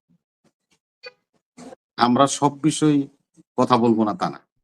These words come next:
আমরা কিছু কিছু বিষয়ে কথা বলি। সেজন্যই আমরা বলছিলাম যে এদের কাছে, আমার দেশে একটা প্রবাদ আছে, কণার বচন, এটা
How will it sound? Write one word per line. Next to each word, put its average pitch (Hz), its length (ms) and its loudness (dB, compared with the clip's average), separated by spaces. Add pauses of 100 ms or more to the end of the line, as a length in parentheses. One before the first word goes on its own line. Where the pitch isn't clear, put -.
(220)
আমরা 98 160 -6
কিছু 123 240 -4
কিছু 139 220 -4
বিষয়ে 123 280 -4
কথা 113 260 -6
বলি। - 140 -8 (1500)
সেজন্যই 143 500 6
আমরা 135 180 2
বলছিলাম 127 480 -6 (1120)
যে 85 140 0
এদের 120 400 4
কাছে, 127 440 -4
আমার 113 320 0
দেশে 113 380 -2 (760)
একটা 110 140 -2
প্রবাদ 110 380 2
আছে, 78 220 -8 (200)
কণার 110 240 6
বচন, 82 300 -6
এটা - 280 -16